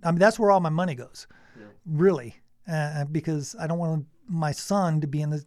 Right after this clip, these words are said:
Speaker 1: situation I'm in.
Speaker 2: Right.
Speaker 1: So, um, I just felt guilty, you know? So, you know, making my sounds, I, there's part of me is like, there's some guys that have plenty of money. They can afford,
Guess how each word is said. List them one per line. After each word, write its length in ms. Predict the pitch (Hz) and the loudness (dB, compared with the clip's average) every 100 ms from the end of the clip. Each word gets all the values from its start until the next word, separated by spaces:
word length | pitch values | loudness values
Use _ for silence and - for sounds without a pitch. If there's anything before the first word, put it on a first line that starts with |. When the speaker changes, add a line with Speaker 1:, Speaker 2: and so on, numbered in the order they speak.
| _ | _
Speaker 1:
situation 560 | - 185 170 156 143 139 | -4 -4 -2 -4 -4 -4
I'm 240 | 151 147 | -4 -4
in. 140 | 117 113 | -6 -10
Speaker 2:
Right. 80 | 95 - - - - - - - | -14 -20 -20 -20 -20 -20 -20 -10
Speaker 1:
So, 480 | - 220 214 208 190 - - - - - - - - - - - 208 | -4 2 4 2 0 -8 -18 -18 -20 -20 -20 -18 -16 -16 -18 -4 2
um, 400 | 202 196 190 156 - - - | 4 6 4 0 -6 -20 -8
I 80 | 160 | -2
just 300 | 202 302 - - _ - | 2 0 -2 -14 _ -8
felt 400 | - 208 - 120 | 0 0 0 -2
guilty, 380 | 233 320 - | -2 -2 -4
you 160 | 151 151 | -4 0
know? 180 | 170 214 | 2 2
So, 300 | 214 220 - _ | 2 0 -2 _
you 120 | - 202 | -2 0
know, 160 | 208 | 2
making 300 | 202 208 208 | 2 0 0
my 120 | 190 | -2
sounds, 480 | 170 208 226 196 170 - | 0 0 2 2 0 -4
I, 140 | 196 - - _ _ - | -6 -8 -20 _ _ -2
there's 200 | 185 208 | 2 2
part 260 | - 233 262 | 2 -2 2
of 60 | |
me 100 | 208 | 2
is 160 | 185 175 | 2 0
like, 180 | 175 170 | -2 0
there's 220 | 247 277 | -2 0
some 200 | 294 311 | -2 0
guys 300 | 202 175 170 | 0 0 0
that 60 | 175 | -2
have 160 | 190 | -2
plenty 240 | - 214 208 | 0 2 2
of 60 | |
money. 240 | 196 254 196 | 2 0 0
They 140 | 226 | -2
can 160 | 226 202 | 0 0
afford, 540 | - 208 214 214 | 0 4 4 4